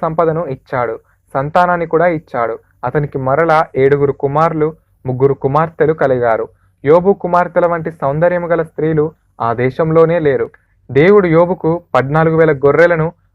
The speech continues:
ఆరు వేల ఒంటెలను, వెయ్యి జతల ఎడ్లను, వెయ్యి ఆడుగాడిదలను ఇచ్చాడు.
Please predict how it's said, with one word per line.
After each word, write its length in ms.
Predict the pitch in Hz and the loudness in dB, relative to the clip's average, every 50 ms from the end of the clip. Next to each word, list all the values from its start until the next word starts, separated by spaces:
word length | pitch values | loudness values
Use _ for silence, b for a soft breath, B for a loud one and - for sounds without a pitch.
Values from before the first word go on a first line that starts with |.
| _ - | _ -4
ఆరు 220 | - 123 135 151 151 | 0 0 2 2 4
వేల 180 | 151 156 156 | 4 4 4
ఒంటెలను, 600 | 143 135 139 147 147 180 185 180 170 160 160 175 175 _ _ _ _ _ | 4 2 2 0 2 2 4 4 4 2 0 -4 -8 _ _ _ _ _
వెయ్యి 280 | 120 120 135 147 160 160 | -2 0 0 2 2 2
జతల 280 | 147 151 156 151 151 147 | 2 0 0 2 2 2
ఎడ్లను, 580 | 135 123 131 131 135 156 170 165 160 160 165 - - | 2 2 -2 -4 0 0 0 2 0 -4 -6 -8 -8
వెయ్యి 320 | 120 131 139 143 143 151 - 120 | -4 -2 -2 -2 -2 -2 0 2
ఆడుగాడిదలను 680 | 120 131 143 160 160 165 165 165 160 160 170 160 151 | 2 4 4 2 2 2 2 2 2 0 0 0 0
ఇచ్చాడు. 560 | 156 156 123 - _ _ - 120 117 110 117 | -4 -6 -6 -10 _ _ -4 -4 -4 -4 -6